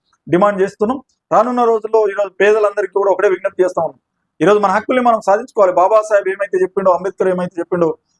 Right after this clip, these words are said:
వాటన్నిటిని పోరాడి సాధించుకుంటేనే అవి నిలబడతాయి అని చెప్పేసి బాబాసాహెబ్ అంబేద్కర్ వారి యొక్క స్ఫూర్తిని, వారి యొక్క ఆశయాల్ని, వారి యొక్క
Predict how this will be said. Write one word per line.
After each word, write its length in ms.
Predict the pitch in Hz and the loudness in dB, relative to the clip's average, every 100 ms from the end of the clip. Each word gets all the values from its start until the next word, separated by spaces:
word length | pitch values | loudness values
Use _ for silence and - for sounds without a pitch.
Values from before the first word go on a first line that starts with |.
| - | -2
వాటన్నిటిని 500 | 165 196 240 240 220 | 0 0 -2 -2 -4
పోరాడి 360 | - 190 240 254 | 0 2 2 0
సాధించుకుంటేనే 680 | 220 214 226 - 208 214 190 - _ - | -2 -2 -2 -4 0 0 -2 -8 _ -4
అవి 120 | 170 | 0
నిలబడతాయి 480 | 185 220 226 220 214 | 2 2 0 0 -2
అని 100 | 202 | 0
చెప్పేసి 360 | 202 202 190 185 175 | -2 0 -2 -2 0
బాబాసాహెబ్ 440 | 160 190 190 175 | 2 0 0 -4
అంబేద్కర్ 360 | 165 190 - 170 - _ _ 143 | -6 -4 -2 -2 -4 _ _ -2
వారి 160 | 165 | 0
యొక్క 120 | 180 180 | 0 -4
స్ఫూర్తిని, 400 | - 202 208 202 | 0 0 0 -2
వారి 220 | 190 175 180 | 0 0 0
యొక్క 160 | 175 170 151 _ _ _ - | 0 0 -2 _ _ _ -2
ఆశయాల్ని, 500 | 165 180 208 185 185 | 0 2 2 0 0
వారి 140 | 170 175 | 0 0
యొక్క 140 | 170 | -2